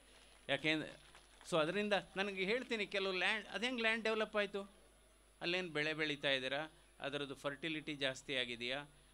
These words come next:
ಅಥವಾ ಅದು ಗೊಬ್ಬರ ಹಾಕ್ತಾ ಇದ್ದೀರಾ? ಯಾಕೆಂದ್ರೆ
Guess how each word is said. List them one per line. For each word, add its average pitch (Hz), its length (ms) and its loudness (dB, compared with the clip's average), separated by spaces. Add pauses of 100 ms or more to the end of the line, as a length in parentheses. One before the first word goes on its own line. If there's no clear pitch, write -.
ಅಥವಾ 139 220 -2
ಅದು 139 120 -4
ಗೊಬ್ಬರ 131 360 -2
ಹಾಕ್ತಾ 147 300 -4
ಇದ್ದೀರಾ? 127 520 -4 (380)
ಯಾಕೆಂದ್ರೆ 185 680 0